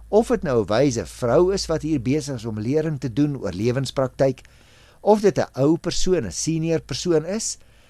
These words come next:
wyse woorde kan jou en my lewe ingrypend verander. Laat ons dus nie, soos die vandag se waarskuwings ons wou leer, laat ons ons nie met rowery en met misdaad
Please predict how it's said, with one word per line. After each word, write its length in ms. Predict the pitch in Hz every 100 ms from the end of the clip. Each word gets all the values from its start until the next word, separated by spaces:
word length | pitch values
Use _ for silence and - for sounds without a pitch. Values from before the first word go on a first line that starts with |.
| _ - 80
wyse 420 | 104 220 302 160 107
woorde 420 | 95 80 - 58 - - - -
kan 220 | - 117 101
jou 480 | 90 113 180 214 -
en 200 | 101 85
my 200 | 92 131
lewe 480 | 113 107 90 82 76 _ _ _ _
ingrypend 1200 | 202 214 208 190 - - 156 170 180 - 131 120 - -
verander. 680 | - 139 127 117 87 71 - _ - - -
Laat 480 | 95 117 190 233
ons 200 | 214 175
dus 260 | 131 135 123
nie, 180 | 123 135
soos 200 | 123 101
die 120 | 107
vandag 480 | 95 87 131 185 -
se 140 | -
waarskuwings 640 | 104 120 139 - 127 120 110
ons 200 | 117 107
wou 140 | 110 117
leer, 400 | 151 220 113 - - _ _ _ -
laat 420 | 107 113 139 202 196
ons 120 | 165
ons 220 | 156 131 131
nie 160 | 170
met 200 | 220 131 92
rowery 560 | 120 165 143 120 127 135
en 120 | 110 92
met 120 | -
misdaad 760 | 85 131 139 110 104 104 -